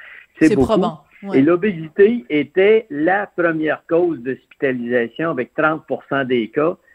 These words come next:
Speaker 1: suivi de l'hypertension, du diabète et de l'insuffisance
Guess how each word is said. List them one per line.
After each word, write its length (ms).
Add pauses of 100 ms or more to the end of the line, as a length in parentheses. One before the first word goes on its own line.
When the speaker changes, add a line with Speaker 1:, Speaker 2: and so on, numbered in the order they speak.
(160)
Speaker 1:
suivi 380
de 80
l'hypertension, 1040
du 160
diabète 560
et 60
de 60
l'insuffisance 580